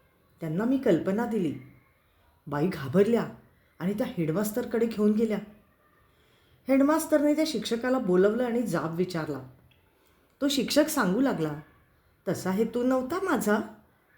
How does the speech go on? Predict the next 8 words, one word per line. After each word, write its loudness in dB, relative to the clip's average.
मी 0
तिला 2
हाका -2
मारत 0
होतो. -6
तिचं 2
लक्ष 4
नव्हतं 2